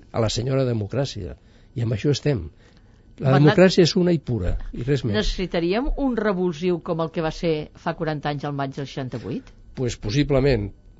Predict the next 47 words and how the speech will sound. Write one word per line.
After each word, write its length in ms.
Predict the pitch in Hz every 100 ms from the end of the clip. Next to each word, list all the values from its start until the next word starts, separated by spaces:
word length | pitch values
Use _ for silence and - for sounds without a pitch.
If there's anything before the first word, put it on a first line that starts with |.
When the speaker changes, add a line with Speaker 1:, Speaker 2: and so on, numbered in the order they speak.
| -
Speaker 1:
El 60 | 104
que 40 |
passa 200 | - 113
és 80 | 139
que 100 | -
la 120 | 120 117
generació 600 | 110 110 107 123 117 120
meva, 380 | 117 127 120 147
pues, 240 | 143 120
ja 160 | 120 113 113 110
és 540 | 107 113 123 135 131 -
l'únic 320 | 127 131 135
que 80 | 135
pot 240 | 147 143
fer, 340 | - 143 175 - - - - - -
alguns 400 | 107 110 165 127
membres 380 | 135 151 139 123
de 80 | 113
la 80 | 104
meva 220 | 139 131
generació, 640 | 107 107 107 92 - 101 151
com 160 | - 101
el 100 | 90 85
professor 340 | 85 95 104
López 220 | 110 110
Petit 420 | - 95 135 143 120
o 60 | 110
Manuel 300 | 95 95 98
Delgado, 460 | 92 98 123 127 113
que 80 | 101
són 160 | 107
amics 260 | 107 104 -
meus, 220 | 127 185 - - -
l'únic 220 | 101 127 135
que 40 |
podem 180 | 151 135
fer 180 | 139 147 -
és 240 | - 139 147
incidir 560 | 127 - 117 151 151 95
allà, 240 | 92 90
no?, 220 | 98 131 220 - - - -
per 140 | 110 110
explicar 540 | 104 - 104 101 117
i 80 | 139
acabar 380 | 147 123 110 113
de, 200 | 127 127
de, 120 | 120